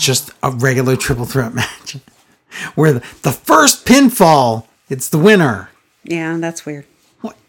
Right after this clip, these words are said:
Speaker 1: Yeah, that's called a triple threat match.
Speaker 2: Let's just
Speaker 1: What?
Speaker 2: try to make it sound like football.
Speaker 1: Oh, but wait, this time, no disqualification, no sub-, no, uh, countouts. Oh, wait, that's every triple
Speaker 2: Yeah.
Speaker 1: threat match. <sighs> Already in the ring, Alexa Bliss for a moment of bliss.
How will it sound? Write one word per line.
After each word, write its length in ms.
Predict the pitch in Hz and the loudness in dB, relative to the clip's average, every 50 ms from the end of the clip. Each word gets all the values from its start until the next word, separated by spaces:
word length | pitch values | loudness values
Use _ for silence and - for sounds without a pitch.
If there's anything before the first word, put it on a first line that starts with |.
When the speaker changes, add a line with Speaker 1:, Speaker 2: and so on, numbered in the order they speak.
| _ _ | _ _
Speaker 1:
Yeah, 440 | - 180 233 269 294 330 339 233 156 | -2 0 2 2 4 4 4 4 4
that's 260 | 131 160 190 - - - | 4 2 0 0 0 -2
called 300 | - - 208 226 208 208 | -2 0 2 4 4 4
a 80 | 202 | 2
triple 280 | 202 - 240 214 220 220 | 2 2 2 2 2 2
threat 200 | - 262 262 247 | 2 2 2 4
match. 140 | 233 202 165 | 2 2 2
Speaker 2:
Let's 120 | 123 110 - | 2 0 -2
just 80 | - 175 | 0 0
Speaker 1:
What? 100 | 190 202 | 0 2
Speaker 2:
try 100 | 185 165 170 | 2 2 2
to 20 | 185 | 2
make 220 | 190 185 180 175 | 2 0 0 0
it 120 | 180 - - | -2 -2 -2
sound 300 | - 175 175 180 180 175 | 0 0 0 0 0 2
like 180 | 170 175 180 - | 0 0 0 -2
football. 520 | - - - - 143 139 131 139 135 156 180 | -6 -8 -8 -8 -8 -10 -8 -8 -4 2 4
Speaker 1:
Oh, 80 | 214 196 | 4 6
but 120 | 185 175 156 | 6 4 4
wait, 260 | 185 208 208 170 139 | 6 4 4 4 2
this 180 | - 190 185 - | 2 0 0 0
time, 460 | - - 156 143 135 131 131 123 123 _ _ _ _ _ _ | 0 -2 -2 -2 -2 -2 -4 -6 -10 _ _ _ _ _ _
no 160 | - 127 135 135 | -6 -2 -2 -2
disqualification, 680 | 123 120 - - 131 117 113 - 135 127 127 - 123 113 | -2 -4 -2 -2 -2 -2 -2 -4 -4 -4 -2 -2 -2 -2
no 160 | 113 113 110 | -2 -2 -4
sub-, 240 | - - - 110 - _ _ _ - | -6 -6 -8 -10 -12 _ _ _ -8
no, 320 | 120 127 123 120 117 117 113 | -6 -4 -2 -2 -2 -2 -4
uh, 180 | 107 107 104 | -4 -6 -8
countouts. 380 | 104 - - 131 123 110 98 - - - | -8 -6 -4 -4 -4 -4 -6 -10 -8 -4
Oh, 140 | 208 190 180 | -2 0 2
wait, 180 | 180 160 143 | 2 0 0
that's 240 | 139 147 139 - - - | 0 -2 -2 -2 -6 -2
every 340 | 151 156 147 135 143 151 147 | 0 0 0 2 2 0 0
triple 280 | 135 - 151 147 269 294 | 0 0 0 0 2 0
Speaker 2:
Yeah. 40 | - | 0
Speaker 1:
threat 200 | - 147 139 127 | 2 2 0 0
match. 500 | 120 117 104 90 90 - - - - _ _ _ _ _ _ _ _ _ _ _ _ _ _ _ _ _ _ - | -2 -4 -8 -10 -12 -12 -14 -14 -14 _ _ _ _ _ _ _ _ _ _ _ _ _ _ _ _ _ _ -18
<sighs> 640 | - - - - - - - - - - - - | -16 -14 -12 -12 -12 -12 -14 -14 -16 -16 -10 -2
Already 220 | - 147 170 170 180 | 2 4 4 4 4
in 60 | 170 | 2
the 80 | 160 160 | 2 2
ring, 160 | 156 156 147 | 2 2 2
Alexa 320 | 143 139 139 - - 123 | 2 0 0 -2 -4 -4
Bliss 260 | 113 135 131 131 - | -2 -2 -2 -2 -2
for 300 | - - - 117 117 110 | -6 -6 -4 -4 -4 -2
a 100 | - 135 | -2 0
moment 280 | 139 139 143 147 170 196 | 0 2 2 2 2 2
of 80 | 208 196 | 2 4
bliss. 520 | 240 262 370 370 - - - - - _ | 4 4 4 2 -2 -4 -6 -8 -10 _